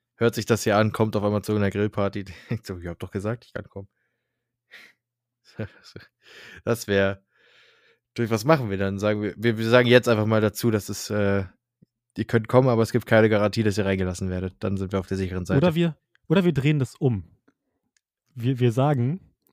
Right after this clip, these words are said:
Speaker 2: ihr dürft uns gerne einladen, wenn ihr mit uns grillen wollt.
Speaker 1: <laughs> Super. Dann kann ich ein bisschen Schnorren noch mit einbauen, das ist auch schön.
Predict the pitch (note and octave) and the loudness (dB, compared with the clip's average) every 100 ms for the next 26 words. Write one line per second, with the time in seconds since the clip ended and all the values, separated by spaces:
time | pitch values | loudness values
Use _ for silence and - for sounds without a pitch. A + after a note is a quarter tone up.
0 | - C3 A#2 C#3+ - F3+ G3 - C3+ C3 | -6 -2 0 0 0 0 0 -4 -4 -2
1 | C3 C#3+ C#3+ A2+ G#2+ G#2+ A2 A2 A2 C3 | -2 -2 -2 -4 -6 -4 -4 -4 -6 -8
2 | - A#2+ A#2+ A2+ G#2 G#2 _ _ _ _ | -8 -6 -4 -4 -6 -10 _ _ _ _
3 | _ _ _ _ - - - - _ _ | _ _ _ _ -12 -10 -10 -16 _ _
4 | _ _ - F#2 E2+ - - - - - | _ _ -18 -16 -16 -16 -16 -14 -14 -14
5 | _ _ - - - - G#2 G#2 G#2 G2+ | _ _ -20 -20 -14 -4 -2 0 0 -2
6 | G#2+ G2+ - G#2 G#2 G2+ F#2+ F#2 F#2+ F#2 | -4 -4 -4 0 2 2 0 -4 -4 -2
7 | F#2+ F#2+ F#2+ F#2+ - D#2 F#2+ - G2 | -2 -2 -4 -6 -8 -8 -8 -8 -10